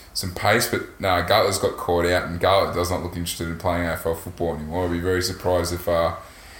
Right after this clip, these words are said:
he's on their list at the end of the year or in their team next week. But yeah, they've got some, some decisions to make on, you know, Jones, Lewis, that sort of stuff. But yeah, I think, uh, they need to reassess where they're at and probably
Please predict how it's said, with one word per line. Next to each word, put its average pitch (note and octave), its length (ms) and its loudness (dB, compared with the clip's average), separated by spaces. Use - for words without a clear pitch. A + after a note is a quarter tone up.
he's G2 160 0
on G2 140 2
their F2+ 360 0
list G2 300 -2
at - 20 -2
the F#2+ 60 -2
end F#2+ 100 -2
of F2+ 60 0
the F2+ 60 2
year G2 180 2
or F#2 200 4
in G2 120 0
their F#2 120 0
team F#2+ 340 0
next F2 260 0
week. G2 260 2
But E2 160 0
yeah, F#2+ 60 2
they've G#2+ 100 4
got C3+ 120 6
some, G#2+ 200 2
some - 220 -2
decisions G2+ 380 -2
to G2+ 40 0
make G2 220 4
on, F2+ 160 2
you F2+ 80 0
know, F#2 180 2
Jones, G2 540 2
Lewis, G2 400 0
that E2+ 140 -2
sort F#2 160 -2
of F2 60 0
stuff. E2+ 320 2
But - 160 2
yeah, F2 240 4
I G#2 140 4
think, G#2+ 160 -2
uh, F#2 520 6
they G2+ 160 4
need F#2+ 100 0
to F#2+ 80 0
reassess F2+ 640 2
where F2 80 -4
they're F2 160 2
at - 300 0
and E2+ 160 -8
probably F2+ 460 0